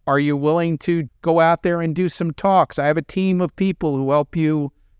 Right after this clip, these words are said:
develop YouTube promotions for yourselves. Uh, what's a,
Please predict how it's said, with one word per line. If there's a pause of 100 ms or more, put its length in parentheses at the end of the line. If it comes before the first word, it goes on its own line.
develop
YouTube
promotions
for
yourselves.
Uh,
what's
a,